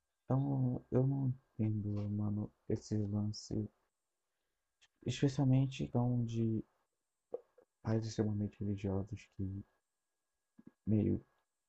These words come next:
que tentam impedir os filhos de assistirem certas coisas.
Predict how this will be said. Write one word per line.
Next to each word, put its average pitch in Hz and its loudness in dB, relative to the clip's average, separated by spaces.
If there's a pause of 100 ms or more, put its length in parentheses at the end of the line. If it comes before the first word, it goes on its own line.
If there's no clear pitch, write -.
(340)
que - -10 (120)
tentam 117 2 (640)
impedir 117 8
os 113 2
filhos 110 4
de - 2
assistirem 110 -2
certas 107 -2
coisas. - -8